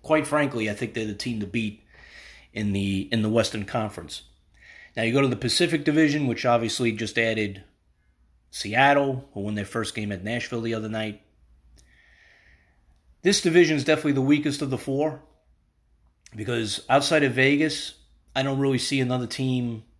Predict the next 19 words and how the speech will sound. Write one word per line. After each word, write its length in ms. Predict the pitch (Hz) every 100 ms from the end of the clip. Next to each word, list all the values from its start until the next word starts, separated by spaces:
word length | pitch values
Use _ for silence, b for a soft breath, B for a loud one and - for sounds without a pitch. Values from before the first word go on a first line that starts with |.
| _ _ _ _ _ _ _
that 760 | 113 113 107 107 104 - - _ _ - _
is 180 | 107 98
a 260 | 104 98 98 -
true 340 | - - 131 -
obvious 440 | 113 120 120 117
contender, 720 | - 113 104 127 131 147 156 - _ _ _ _
per 140 | - 151
se. 460 | - 156 156 151 - _ _ _ b b b b b b b
You 80 |
know, 120 | 107 110
L 340 | - 113 117
A 420 | 156 160 156 147
is, 760 | 139 87 107 104 101 - - - -
I 60 |
mean, 420 | 110 107 104 98 95 _ _ _ -
not 200 | 131 135
what 140 | 127
they 120 | 127
were, 540 | 123 123 120 120 117